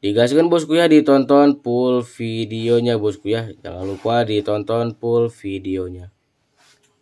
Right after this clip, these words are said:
Akik Yamannya juga masih tersedia, bosku. Tuh, batu akik Yaman Kabdi ini, silahkan, bosku. Warna merahnya merona banget, bosku. Tuh, enak untuk dilihat atau dipakai, bosku, ya.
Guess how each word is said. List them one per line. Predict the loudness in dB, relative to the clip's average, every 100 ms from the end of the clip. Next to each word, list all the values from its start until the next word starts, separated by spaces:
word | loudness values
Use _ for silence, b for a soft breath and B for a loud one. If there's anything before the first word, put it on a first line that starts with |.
| _ _ _ _ _ _ _ _ _ _ _
Akik | -20 -12 -10 -2
Yamannya | 2 6 6 6 6
juga | 4 6 6
masih | 6 4 0 -2
tersedia, | 0 -2 -2 -4 -6 -4 -2 -2 0 0
bosku. | -4 -10 -12 -20 -20 _
Tuh, | -20 -20 -18 -20
batu | -20 -20 -18 -14
akik | -12 -12 -12 -16 -10
Yaman | -8 -6 -6
Kabdi | -4 -6 -6 -6 -6 -6
ini, | -8 -6
silahkan, | -4 -4 -4 -4 -4
bosku. | -6 -10 -12 -14 _ b b b b _
Warna | -4 -2 -2 -2 -2
merahnya | 0 -2 -2 -2 -4 -4
merona | -4 -6 -4 -4
banget, | -2 0 0 -2
bosku. | -6 -6 -10 -12 _ _
Tuh, | -16 -14 -14
enak | -16 -10 -8 -8 -6
untuk | -8 -6 -6 -8 -8 -6
dilihat | -4 -2 -2 -4 -4 -6
atau | -10 -6 -6
dipakai, | -6 -8 -8 -8 -8 -8
bosku, | -10 -8 -4
ya. | -4